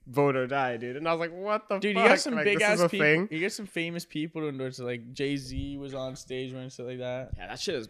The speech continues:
Speaker 1: brutal, bro. It's such a
Speaker 2: Vote
Speaker 1: deep,
Speaker 2: or
Speaker 1: deep
Speaker 2: die.
Speaker 1: slogan, bro. <laughs> Yeah.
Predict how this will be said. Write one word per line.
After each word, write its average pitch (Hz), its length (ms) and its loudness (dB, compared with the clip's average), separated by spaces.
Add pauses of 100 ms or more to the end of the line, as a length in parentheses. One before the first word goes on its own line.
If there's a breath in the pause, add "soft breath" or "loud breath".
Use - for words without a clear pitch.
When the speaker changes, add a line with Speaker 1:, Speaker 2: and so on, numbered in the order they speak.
(140)
Speaker 1:
brutal, 196 380 2
bro. 78 260 -12
It's - 120 -16
such - 180 -12
a 104 60 -12 (300)
Speaker 2:
Vote 214 420 12
Speaker 1:
deep, - 80 2
Speaker 2:
or 180 140 8
Speaker 1:
deep 180 200 2
Speaker 2:
die. 190 180 8
Speaker 1:
slogan, 170 480 8
bro. 127 320 0
<laughs> - 20 4
Yeah. - 360 2